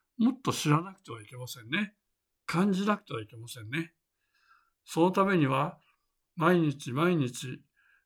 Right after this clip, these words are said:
えー、同じ風景、えー、同じ自然の風景を見つめて過ごすことが大切なのかもしれないと思うのです。すると、その風景の中に、今回のこの草が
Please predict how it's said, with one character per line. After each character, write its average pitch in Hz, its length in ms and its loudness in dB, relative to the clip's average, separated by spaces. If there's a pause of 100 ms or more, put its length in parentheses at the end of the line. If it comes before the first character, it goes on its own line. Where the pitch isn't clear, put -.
(100)
え 117 300 -10
ー、 135 140 -2
同 202 120 6
じ 226 200 -2
風 - 20 -14
景、 233 340 -12 (960)
え - 20 -6
ー、 170 100 0
同 220 100 0
じ 214 320 -8 (340)
自 151 220 -2
然 180 200 2
の 180 120 -14
風 190 240 -20
景 120 180 -4
を 120 220 -8 (480)
見 143 120 4
つ 185 140 -4
め 202 140 4
て 196 100 -2
過 - 160 -2
ご 190 140 2
す 190 100 -8
こ 147 80 -4
と 127 120 -4
が 117 120 -4
大 147 220 0
切 156 320 0
な 160 120 4
の 151 120 2
か 135 100 -6
も 110 120 -8
し - 180 -10
れ 127 100 -2
な 123 100 -4
い 120 120 -6
と 131 80 -6
思 127 240 -2
う - 20 -4
の 107 140 -10
で 104 100 -12
す。 - 180 -18 (640)
す - 160 -8
る 147 160 2
と、 170 320 2 (300)
そ - 160 -6
の 160 120 4
風 175 260 0
景 160 180 0
の 120 140 -2
中 151 280 0
に、 123 240 -4 (1160)
今 143 280 0
回 120 180 -4
の 117 120 -8
こ 120 140 -10
の 117 300 -10 (140)
草 - 240 -4
が 123 240 -4